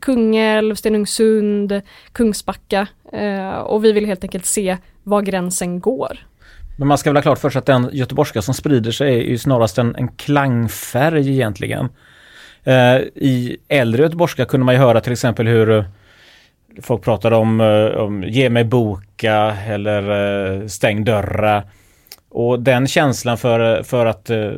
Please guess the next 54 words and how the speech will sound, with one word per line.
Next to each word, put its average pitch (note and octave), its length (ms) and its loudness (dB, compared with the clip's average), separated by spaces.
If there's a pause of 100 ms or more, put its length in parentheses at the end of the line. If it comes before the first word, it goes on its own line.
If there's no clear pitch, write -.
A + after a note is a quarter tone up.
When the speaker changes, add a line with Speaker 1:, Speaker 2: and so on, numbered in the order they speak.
(200)
Speaker 2:
dörr G#2+ 420 0
ska - 220 -4
vara A2 240 2
femininum A2 760 0
och A2 80 0
bok G#2+ 280 -4
också, - 280 -4
den A#2+ 160 0
har C#3 80 4
ju C#3+ 60 4
liksom C#3+ 240 -2
försvunnit. A#2+ 520 -2
Det B2 60 -4
är C3 40 -2
ingenting C3+ 300 -2
som A2+ 140 -6
vi A#2+ 60 -2
har. A2+ 280 0 (500)
Och D3+ 100 2
när D#3 280 4
vi D3+ 120 0
försöker C#3+ 380 0
använda C#3 320 2
den D#3+ 60 2
här C#3 80 4
göteborgskan A#2 520 -2
så, A2+ 320 -2
så - 160 -10
kan B2 160 -6
man A#2 320 -6 (480)
istället A2+ 340 -4
höra G#2+ 180 0
att G2 60 -6
det A2+ 80 -10
kanske A2 240 -8
blir G#2+ 120 -6
lite G2 200 -8
galet G#2 440 0
då, A2 120 -6
att F#2+ 80 -10
någon G2 140 -4
säger F#2+ 240 -4
att F#2 140 -8
vi G2+ 40 -12
ska - 160 -12
hoppa F#2 160 -12
på G#2 100 -8
vagna. F#2+ 560 -6 (1160)
Och - 160 -18
så. - 180 -14
Så - 140 -6
att, - 160 -6
eh, B2 80 0
jag, A2+ 260 0